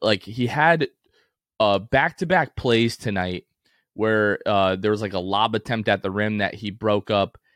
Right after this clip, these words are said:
and then the very next play, I don't, I forget who it was. Was it Buddy Hield or, or Nesmith or Mathurin? I forget who it was, but he was matched up with someone on the perimeter, and just like he did against Jaylen Brown, they try to go into this, like, crossover package,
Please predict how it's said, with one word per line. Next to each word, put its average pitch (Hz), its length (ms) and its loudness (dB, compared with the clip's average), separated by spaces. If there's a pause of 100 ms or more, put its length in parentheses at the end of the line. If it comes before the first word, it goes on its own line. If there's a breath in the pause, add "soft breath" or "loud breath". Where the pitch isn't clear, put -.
(160)
and 101 120 -8
then 101 160 -2
the 95 60 -4
very 104 340 0
next 98 200 -4
play, 107 180 -2
I 98 80 2
don't, 123 220 -6 (120)
I 123 80 -12
forget 127 360 -4
who 120 220 -4
it 82 60 -4
was. 107 200 -2
Was 113 160 -8
it - 140 -12
Buddy 139 240 0
Hield 135 540 2
or, 104 260 0
or 104 100 -6
Nesmith 117 580 -6
or 104 60 -4
Mathurin? 110 460 -2
I 107 60 0
forget 120 260 0
who 123 160 2
it 107 100 2
was, 104 280 2
but 107 100 -4
he 104 60 0
was 98 100 -4
matched 113 340 0
up 120 140 -2
with 117 100 -6
someone 104 460 -4 (380)
on 117 180 4
the 113 80 2
perimeter, 113 640 0 (260)
and 104 160 -6
just 113 160 -4
like 120 140 0
he 117 80 -4
did 113 160 2
against 107 300 -2
Jaylen 104 240 0
Brown, 101 200 2
they 98 100 -2
try 101 160 2
to 101 100 0
go 104 220 0
into 104 180 -6
this, 104 180 -4
like, 90 140 -6
crossover 117 560 2
package, 110 600 -2